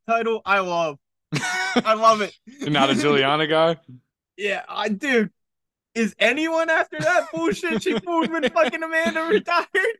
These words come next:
Speaker 1: Come on.
Speaker 2: Yeah, she definitely lost a lot of fans with that one. I don't, I don't know. Maybe she was just in her own head that night. I don't know what the fuck was going on with her, but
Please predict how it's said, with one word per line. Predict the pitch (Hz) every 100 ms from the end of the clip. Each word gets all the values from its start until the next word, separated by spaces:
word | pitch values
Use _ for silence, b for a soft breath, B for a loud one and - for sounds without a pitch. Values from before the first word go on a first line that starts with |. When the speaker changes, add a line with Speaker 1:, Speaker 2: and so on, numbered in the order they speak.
| _
Speaker 1:
Come | 403 403 214 185 190
on. | 254 247 190 170 202 _ _ _ - 208 226 226 220 190 185
Speaker 2:
Yeah, | - 170 165 156 151 147 147 143
she | - 131
definitely | 139 131 131 120
lost | 120 113
a | 120
lot | 113
of | 110
fans | - 113 110
with | 110 -
that | 113 117
one. | 117 120
I | 151
don't, | 143 135 -
I | 196
don't | 202
know. | 165
Maybe | 151 190 247
she | 214 208
was | 196 156
just | 147
in | 151 156
her | 151 151
own |
head | 127 143 160
that | 156 160
night. | 156 156 151
I | 160
don't | 135
know | 117 107
what | 117 -
the | 117
fuck | 117 107
was | 113 110
going | 113 110
on | 110 113
with | 107
her, | 117 113
but | 113 117